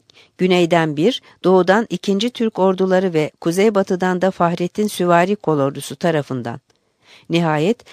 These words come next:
açık sahrada bir ordunun esareti. Anadolu'nun geniş sahralarında süvari muharebeyi neticelendiren bir faaliyet zemini buldu. Avrupa muharebe cephelerinde süvarinin buna imkan bulamamasına sebep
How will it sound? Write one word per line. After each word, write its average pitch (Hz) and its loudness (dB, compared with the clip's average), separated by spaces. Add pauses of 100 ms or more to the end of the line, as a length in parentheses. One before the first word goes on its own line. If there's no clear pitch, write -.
(140)
açık 175 -2
sahrada 185 2
bir 190 0
ordunun 165 -2
esareti. 147 -4 (720)
Anadolu'nun 185 2 (280)
geniş 196 0
sahralarında 196 4
süvari 190 2
muharebeyi 165 0
neticelendiren 180 -2
bir 180 -4
faaliyet 170 0
zemini 143 -6
buldu. 135 -8 (720)
Avrupa 185 2
muharebe 170 2
cephelerinde 151 -2 (220)
süvarinin 196 4
buna 185 0
imkan 180 0
bulamamasına 170 0
sebep 156 -4